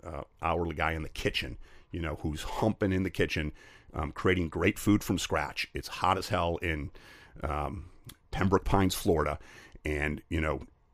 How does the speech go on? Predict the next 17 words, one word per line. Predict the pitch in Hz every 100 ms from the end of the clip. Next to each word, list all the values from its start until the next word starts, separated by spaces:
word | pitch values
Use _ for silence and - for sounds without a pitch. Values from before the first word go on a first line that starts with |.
| -
the | - -
air's | 113 110 104
not | 98 -
working | 101 104
perfectly | - 98 - 80 80
that | 76 -
day, | 82 76 -
and | 80 76 -
this | - 104 -
guy's | 101 92 87
in | 87
there | 85
grinding | 80 92 98 101 87
to | -
try | - 95 90
to |
satisfy, | 92 87 90 - 90 92